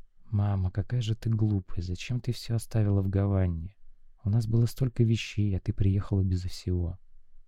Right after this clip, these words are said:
Как жаль, что ты оставила там все мои игрушки». Когда мы приехали в Майами, Хосе надоедал мне без конца, повторяя это.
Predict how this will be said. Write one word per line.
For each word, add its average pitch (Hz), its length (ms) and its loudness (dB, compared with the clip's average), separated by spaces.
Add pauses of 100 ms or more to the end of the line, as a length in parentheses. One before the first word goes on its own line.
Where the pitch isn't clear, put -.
(520)
Как 117 240 2
жаль, 110 240 4
что - 180 -10
ты - 120 -2
оставила 95 520 0
там 90 160 -2
все - 220 -2
мои 90 280 0
игрушки». 87 600 -4 (2500)
Когда 95 220 2
мы 120 140 6
приехали 110 460 4
в 101 100 2
Майами, 107 460 4
Хосе - 440 -4
надоедал 95 560 2
мне 92 180 2
без 85 220 -2
конца, 90 380 0
повторяя 85 680 -2
это. - 260 -8